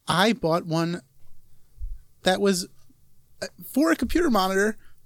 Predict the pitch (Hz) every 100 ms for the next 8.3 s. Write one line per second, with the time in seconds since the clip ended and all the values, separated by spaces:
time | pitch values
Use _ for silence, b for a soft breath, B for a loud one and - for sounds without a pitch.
0 | - - 269 302 285 - 330 349 165 151
1 | 156 180 202 - 170 185 185 147 147 151
2 | 180 208 - 165 170 170 180 175 156 147
3 | 151 156 - 156 - 135 147 151 151 147
4 | 143 160 147 139 131 - 147 151 b b
5 | b - - 247 254 208 165 147 143 143
6 | 143 139 147 143 175 - b b b 208
7 | - 269 202 196 240 202 196 190 - 170
8 | 175 175